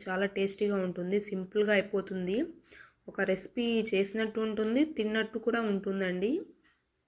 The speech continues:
మా అమ్మ మొన్న చేసిందండి, ఎందుకో నాకు కూడా చేయాలనిపించింది, అందుకనే నేను కూడా చేశాను. చాలా బాగా అనిపించింది మా అమ్మ చేస్తే, అందుకనే నేను కూడా, ఆ, చేశానండి తినాలనిపించి.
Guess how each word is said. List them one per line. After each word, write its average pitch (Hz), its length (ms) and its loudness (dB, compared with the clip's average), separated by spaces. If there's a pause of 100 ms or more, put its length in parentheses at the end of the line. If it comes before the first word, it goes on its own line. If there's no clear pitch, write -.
(1500)
మా 208 160 -2
అమ్మ 202 180 0
మొన్న 208 240 0
చేసిందండి, 190 680 0
ఎందుకో 202 400 2
నాకు 185 240 0
కూడా 208 140 -2
చేయాలనిపించింది, 190 1040 -2
అందుకనే 196 440 -2
నేను 190 240 0
కూడా 202 200 0
చేశాను. 180 420 -4 (1300)
చాలా 196 320 0
బాగా 196 260 2
అనిపించింది 196 560 -2
మా 180 120 -4
అమ్మ 180 140 -4
చేస్తే, 185 460 -6
అందుకనే 190 500 -2
నేను 185 240 -2
కూడా, 190 180 0 (280)
ఆ, 180 260 -8 (120)
చేశానండి 185 540 -4
తినాలనిపించి. 180 840 -6